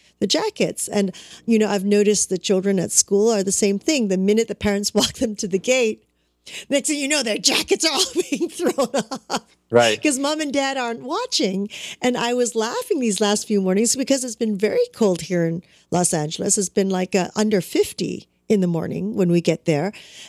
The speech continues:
Speaker 1: And I see these kids just stripping <laughs> down.
Speaker 2: Right.
Speaker 1: I go, "Are you not cold?" And they go, "No, we're so hot."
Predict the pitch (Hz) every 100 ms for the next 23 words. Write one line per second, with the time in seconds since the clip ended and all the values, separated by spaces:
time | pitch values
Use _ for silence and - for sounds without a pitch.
0 | - 233 240 - 226 311 359 269 - 277
1 | - 220 - - - 302 285 285 294 294
2 | 330 294 - - - 233 202 196 98 -
3 | - - - 294 277 - 220 214 202 190
4 | - - 185 247 262 214 202 - - -
5 | - 226 294 302 262 208 - 302 311 208
6 | - 254 349 262 175